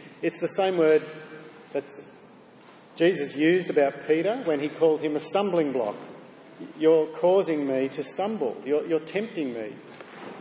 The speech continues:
Uh, when Peter said to Jesus, "Get behind," uh, when, uh, Jesus said to Peter, "Get behind me, Satan. You're a stumbling block to me." Uh, we saw it in, uh, chapter seventeen.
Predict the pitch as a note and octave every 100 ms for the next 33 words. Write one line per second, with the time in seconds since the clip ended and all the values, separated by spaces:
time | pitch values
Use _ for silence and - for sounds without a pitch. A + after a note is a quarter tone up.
0 | - C#3+ C#3+ - C#3+ D#3+ E3 D#3+ - F3+
1 | E3 - D#3+ D#3+ D#3 D3+ D3+ D3+ C#3 F#3+
2 | F3+ E3 D#3 F3 F3+ E3 D#3 D3+ - E3
3 | D#3+ D#3 D3 D3 E3+ D#3+ D3 E3 D3 D#3+
4 | D3+ D3 F#3+ - - F3+ F#3+ F#3 E3 C#3+
5 | A#2+ A2+ - - - - - - - -
6 | C3+ D3 C#3 - F3 E3 C#3+ B2+ A#2 -
7 | B2 A2+ G#2 A2 - - - - - -
8 | - - - - - - - - - -
9 | A2+ - - - - - - - - -
10 | - B2+ - D3+ - F3+ E3 D3+ D3 D3
11 | C#3+ C#3+ C#3+ C#3 - - - - - -
12 | - - F3 - D3+ F3+ D3+ D3+ G3 C4